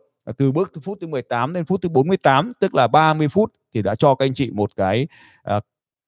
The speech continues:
cái bản đồ để cho các anh chị thấy các cái bước để mình có thể bắt đầu kinh doanh như thế nào.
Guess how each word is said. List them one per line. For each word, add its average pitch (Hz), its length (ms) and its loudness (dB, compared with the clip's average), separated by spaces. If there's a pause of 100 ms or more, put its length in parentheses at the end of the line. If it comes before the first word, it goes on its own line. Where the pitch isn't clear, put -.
(500)
cái 135 100 0
bản 135 320 2
đồ 143 420 6
để 101 100 -4
cho 117 100 -4
các 131 120 -2
anh 131 40 -4
chị 127 100 -10
thấy 131 220 0
các 175 140 -2
cái 185 100 0
bước 277 280 -2
để 151 100 -2
mình 107 180 -4
có 123 100 -2
thể 131 120 -2
bắt - 200 -2
đầu 139 240 2
kinh 135 160 0
doanh 139 160 4
như 139 140 0
thế 151 60 2
nào. 131 320 2